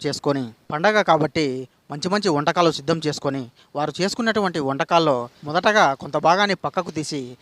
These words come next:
ఆ భాగాన్ని దేవుడికి నైవేద్యంగా పెడతారు. ఆ విధంగా వారు నైవేద్యాన్ని దేవుడికి సమర్పించిన ఒక అర్ధ గంట తర్వాత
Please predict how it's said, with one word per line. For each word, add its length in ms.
ఆ 80
భాగాన్ని 600
దేవుడికి 460
నైవేద్యంగా 500
పెడతారు. 400
ఆ 60
విధంగా 580
వారు 160
నైవేద్యాన్ని 760
దేవుడికి 420
సమర్పించిన 520
ఒక 200
అర్ధ 240
గంట 200
తర్వాత 580